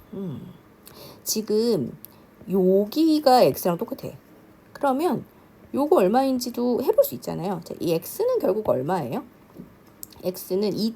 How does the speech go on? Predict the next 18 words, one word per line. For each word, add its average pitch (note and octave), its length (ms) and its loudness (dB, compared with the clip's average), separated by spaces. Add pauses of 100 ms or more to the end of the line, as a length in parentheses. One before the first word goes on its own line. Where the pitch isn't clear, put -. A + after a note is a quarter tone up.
티의 C4 240 0
상황에서니까 G3 1000 -4 (340)
이 E3+ 140 -6 (120)
티의 A3 260 -2
상황에서 G3 680 -4
A는 F#3+ 420 -4
사분의 C3+ 500 -10
일 - 80 -14
A, F4+ 400 -6 (440)
그 - 80 -20
다음에 - 360 -6 (260)
C는 C#4+ 640 -2
팔분의 C4+ 540 -4
삼 C#4 340 -6 (200)
A예요. E3 400 -2 (600)
A, B2+ 280 -6
A B2 100 -6
지워지고 - 540 -8